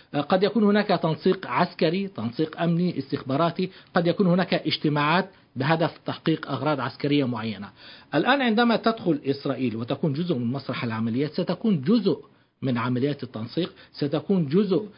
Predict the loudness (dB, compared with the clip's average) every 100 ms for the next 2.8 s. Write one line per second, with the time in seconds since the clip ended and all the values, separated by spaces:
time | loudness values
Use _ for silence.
0 | _ -2 -2 0 0 2 2 2 0 -6
1 | -4 -2 -2 -2 -6 -4 -4 -2 -4 -2
2 | -4 -4 -6 -4 -6 -8 -10